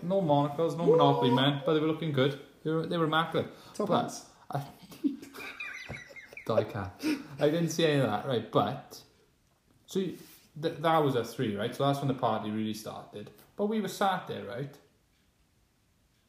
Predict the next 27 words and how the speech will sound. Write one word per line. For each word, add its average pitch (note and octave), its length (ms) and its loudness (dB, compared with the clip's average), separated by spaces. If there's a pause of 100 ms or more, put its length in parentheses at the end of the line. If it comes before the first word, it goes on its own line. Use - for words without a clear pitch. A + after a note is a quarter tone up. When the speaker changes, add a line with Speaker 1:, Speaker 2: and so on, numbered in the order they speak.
(920)
Speaker 1:
And D#3+ 140 -4
as E3+ 180 -2
New E3+ 100 0
Year C#3+ 240 4
came C3+ 300 2
in, A#2+ 280 -10 (180)
Y D#3 160 -2
M D#3+ 120 -4
C D#3+ 180 -8
A C#3+ 80 -2
played C#3 240 0
over D3 260 0
it. - 120 -6 (240)
They E3+ 100 -4
didn't F3 200 -4
even B2+ 180 -2
do B2+ 100 -4
a B2 60 -6
countdown. D3 800 0 (260)
They D3 140 4
didn't C#3+ 160 4
even C#3+ 240 4
do D3 240 8
a C3+ 220 6 (280)
Happy D#3 560 4
New D3+ 140 6
Year. C#3+ 640 6